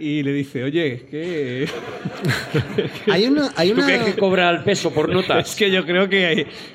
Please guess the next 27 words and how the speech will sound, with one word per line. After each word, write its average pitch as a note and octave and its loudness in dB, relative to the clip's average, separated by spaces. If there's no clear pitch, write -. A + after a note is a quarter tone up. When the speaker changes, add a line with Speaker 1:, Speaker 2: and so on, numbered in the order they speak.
Speaker 1:
En D3 0
fin. E3+ 2
Speaker 3:
O - 0
sea, E3 2
¿tú E3 0
crees F#3 0
que G3 2
conviene, E3+ 2
por D#3 0
ejemplo, D#3 0
hacer D3 -2
más D#3 2
redondas D3+ 0
que C#3+ 4
Speaker 1:
Hombre, F3 4
Speaker 3:
porque D3+ 2
pesan D3+ 0
Speaker 1:
yo D#3 0
Speaker 3:
más? E3 2
Speaker 1:
creo F3+ 2
que F3+ 2
un, E3+ 0
un D3 -8
par D#3 0
de D3 2
acordes D#3 2
vendría. D#3+ 0